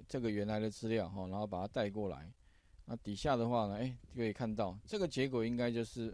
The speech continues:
符合我们要的啦。OK，这个也是一个方法哦，想到的。那当然，诶，OK 哈，大概这几个，几个地方哈，是同学可能问的问题。那当然最后就把这个作业哈，试着做做看啦。啊，主要，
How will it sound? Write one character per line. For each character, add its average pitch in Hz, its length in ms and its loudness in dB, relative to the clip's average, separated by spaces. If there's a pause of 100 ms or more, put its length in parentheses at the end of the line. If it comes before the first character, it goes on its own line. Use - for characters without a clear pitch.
(100)
符 107 120 -6
合 107 200 0
我 104 120 0
们 104 140 0
要 117 160 6
的 90 120 -2
啦。 85 200 -4
OK， 117 280 0
这 196 120 0
个 180 80 2
也 127 100 6
是 143 120 2
一 - 20 0
个 139 120 2
方 139 260 0
法 117 100 0
哦， 92 240 -2 (720)
想 110 240 -2
到 139 200 4
的。 110 140 2
那 160 100 0
当 190 180 2
然， 165 300 2 (800)
诶， 127 640 2
OK 135 340 0
哈， 110 120 2
大 196 160 -2
概 208 120 4
这 202 120 6
几 117 200 -4
个， 104 100 -8
几 113 220 -6
个 120 100 0
地 139 180 0
方 120 300 2
哈， 101 320 0
是 - 100 -16
同 127 200 -2
学 131 120 0
可 123 100 -2
能 110 140 0
问 143 160 2
的 120 80 0
问 120 280 0
题。 90 260 -12
那 147 80 0
当 175 180 2
然 165 200 0
最 180 180 0
后 165 220 6
就 156 120 -2
把 95 380 0 (920)
这 151 140 0
个 120 240 4
作 170 260 2
业 147 240 6
哈， 98 160 0
试 160 200 -6
着 131 100 4
做 135 160 -2
做 127 140 2
看 113 200 0
啦。 90 80 -4
啊， 120 200 -2
主 120 160 0
要， 165 200 6